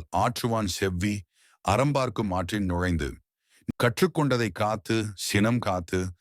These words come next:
அடக்கமெனும் பண்பு கொண்டவரை அடைந்திட அறமானது வழிபார்த்து காத்திருக்கும் என்பதற்கு ஏற்ப, இப்போது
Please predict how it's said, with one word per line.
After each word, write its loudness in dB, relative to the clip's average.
அடக்கமெனும் 0
பண்பு 0
கொண்டவரை -2
அடைந்திட -2
அறமானது 0
வழிபார்த்து -2
காத்திருக்கும் -4
என்பதற்கு 2
ஏற்ப, -2
இப்போது 0